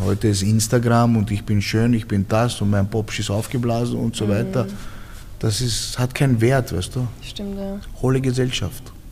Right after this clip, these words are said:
Speaker 2: Und vor allem so, wie er sich auch eingesetzt hat für alles und für seine Werte. Und das auch sagt, „Ich geh
Speaker 1: War
Speaker 2: lieber ins
Speaker 1: wunderschön.
Speaker 2: Gefängnis, bevor ich noch in Vietnam gehe.“
Speaker 1: Wunderschön, wirklich.
Speaker 2: Schon arg, ja.
Speaker 1: Muhammad Ali war etwas ganz Besonderes.
Speaker 2: Ja.
Speaker 1: Und er war ein super Boxer.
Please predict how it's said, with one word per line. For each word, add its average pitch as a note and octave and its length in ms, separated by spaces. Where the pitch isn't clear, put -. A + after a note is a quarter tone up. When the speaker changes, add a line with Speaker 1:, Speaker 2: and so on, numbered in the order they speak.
Speaker 2:
Und G#3 160
vor G#3 160
allem G3 160
so, G3 220
wie F#3+ 120
er F#3 380
sich - 240
auch - 100
eingesetzt F#3 440
hat F3+ 80
für - 200
alles F3+ 440
und F#3 160
für F#3+ 120
seine F3+ 280
Werte. F3+ 440
Und F#3+ 160
das F3+ 120
auch F3+ 120
sagt, F3+ 260
„Ich F3+ 80
geh - 60
Speaker 1:
War - 160
Speaker 2:
lieber B2+ 140
ins D3 100
Speaker 1:
wunderschön. D3+ 240
Speaker 2:
Gefängnis, G3 240
bevor F#3+ 320
ich F#3 80
noch F#3+ 160
in F#3 60
Vietnam F#3+ 420
gehe.“ G3 160
Speaker 1:
Wunderschön, C3 560
wirklich. A#2 260
Speaker 2:
Schon G3 160
arg, F#3+ 280
ja. F#3+ 160
Speaker 1:
Muhammad B2+ 320
Ali A#2+ 240
war A2+ 240
etwas G#2+ 400
ganz C#3+ 300
Besonderes. F#2+ 640
Speaker 2:
Ja. G3+ 220
Speaker 1:
Und A#3+ 340
er B2+ 80
war C3+ 180
ein C3+ 60
super A#2 260
Boxer. G2+ 320